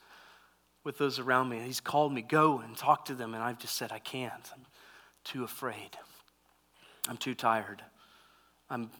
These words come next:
want lunch instead." May we repent and live for the kingdom starting today. This is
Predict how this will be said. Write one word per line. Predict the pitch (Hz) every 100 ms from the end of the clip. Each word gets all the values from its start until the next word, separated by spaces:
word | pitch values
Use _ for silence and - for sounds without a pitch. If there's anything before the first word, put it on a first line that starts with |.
| _ _ - _ _ - 147
want | 131 -
lunch | 120 104 - - - _ _ _ _ _ _ -
instead." | 123 - - 120 - _ _ _ - - - - - _ _ _ _ _ _ _
May | - 156 170
we | 175 170
repent | 165 156 151 - 170 151 - - - - -
and | - 147
live | 143 151 156 151
for | -
the | 143
kingdom | 139 - 156 160 151 127 117 117 -
starting | - - 156 170 170 165
today. | - 147 139 151 113
This | 117 156
is | 196